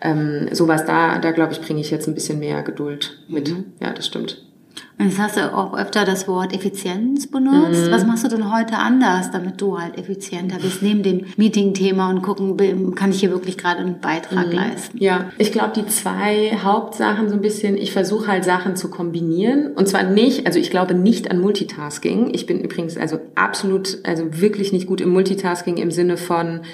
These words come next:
Speaker 1: du machst Dinge gleichzeitig, weil da, glaub ich, wird einfach nix gut.
Speaker 2: Mhm.
Speaker 1: Aber ich glaube, es, ähm, du kannst sehr viel Dinge einfach schlauer vorbereiten und planen,
Speaker 2: Mhm.
Speaker 1: ähm, sodass du einfach Zeit sparen kannst. Und ich glaube schon, was du,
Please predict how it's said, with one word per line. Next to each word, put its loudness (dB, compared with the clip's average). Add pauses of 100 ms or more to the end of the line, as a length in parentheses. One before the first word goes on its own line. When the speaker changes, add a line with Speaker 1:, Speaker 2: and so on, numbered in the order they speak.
(140)
Speaker 1:
du -2
machst 0
Dinge 6
gleichzeitig, 0
weil 4
da, 2
glaub 0
ich, -8
wird -4
einfach -6
nix 0
gut. -2 (240)
Speaker 2:
Mhm. -10
Speaker 1:
Aber 2
ich -4
glaube, 2
es, -2 (180)
ähm, 0
du -4
kannst -4
sehr 2
viel 0 (180)
Dinge 4
einfach -2
schlauer 2 (160)
vorbereiten 0
und -2
planen, 2 (200)
Speaker 2:
Mhm. 0
Speaker 1:
ähm, 4
sodass 0
du -6
einfach -4 (160)
Zeit 0
sparen -2
kannst. -2
Und 0
ich -4
glaube 0
schon, 0
was 2
du, 0